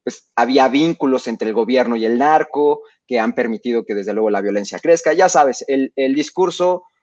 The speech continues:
eh, que, que ha manejado el presidente durante toda,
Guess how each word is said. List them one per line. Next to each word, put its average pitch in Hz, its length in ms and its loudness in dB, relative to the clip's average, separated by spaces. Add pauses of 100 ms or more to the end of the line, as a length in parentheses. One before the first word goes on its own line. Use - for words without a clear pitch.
(140)
eh, 101 640 -4
que, 110 280 -4
que 131 80 2
ha 131 60 4
manejado 131 420 2
el 123 80 0
presidente 117 480 -6
durante 101 340 -8
toda, 117 500 -6